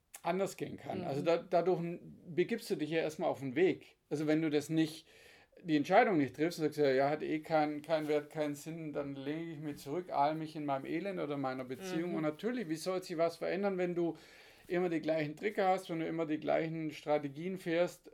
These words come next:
Speaker 1: äh, und nicht etwas neu machst, sondern so, so hast du vorher schon gesagt, ähm, dann lande ich dort, wirst du dort immer landen, wo du vorher gelandet bist, und das ist in einer, in einer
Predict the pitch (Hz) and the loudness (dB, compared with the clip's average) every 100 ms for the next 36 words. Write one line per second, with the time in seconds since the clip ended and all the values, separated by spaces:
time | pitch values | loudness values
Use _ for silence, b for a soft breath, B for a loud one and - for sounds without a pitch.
0 | - 151 151 151 151 151 147 147 147 160 | 0 4 4 4 0 -2 -6 -6 -2 -2
1 | 160 - - _ _ _ - 156 147 - | -4 -14 -20 _ _ _ 0 2 2 -2
2 | - _ 147 139 147 160 170 170 165 - | -16 _ -4 2 4 4 2 -2 -2 -16
3 | _ - 151 151 151 139 160 147 160 151 | _ -10 -6 -6 -6 -8 -4 -4 -2 -4
4 | 139 - 147 143 151 147 160 151 135 160 | -4 -8 -10 -2 0 0 -2 -4 -2 -4
5 | 156 - B B B B B B - 151 | -4 -8 B B B B B B -2 0
6 | 156 151 151 147 - b b b _ - | 2 0 -2 -6 -12 b b b _ -6
7 | 143 143 151 156 - 160 156 - - 151 | -2 2 2 2 -2 -4 -4 -8 -20 -8
8 | 139 151 165 139 147 160 143 147 151 151 | -4 -2 -2 -2 0 0 2 2 2 -4
9 | 147 170 156 147 143 143 139 143 147 139 | -2 -4 0 0 0 -4 -6 -8 -6 -6
10 | 131 143 143 143 143 139 135 143 | -6 -6 -8 -6 -4 -6 -6 -8